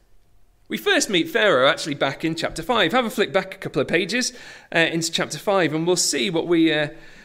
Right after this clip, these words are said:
what we can learn about Pharaoh there. Moses asked the, uh, uh, Pharaoh to, uh, to go and worship.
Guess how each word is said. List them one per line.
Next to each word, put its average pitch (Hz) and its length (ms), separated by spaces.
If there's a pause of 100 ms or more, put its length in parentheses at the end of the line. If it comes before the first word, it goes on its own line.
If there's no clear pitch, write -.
(120)
what 190 140
we 165 80
can 208 240
learn 120 180
about 156 240
Pharaoh 107 460
there. 302 340 (2500)
Moses 240 440
asked - 260
the, 185 240
uh, 160 480
uh, 156 220
Pharaoh 139 500
to, 143 360
uh, 135 160 (960)
to 185 100
go 165 140
and 170 180
worship. 233 600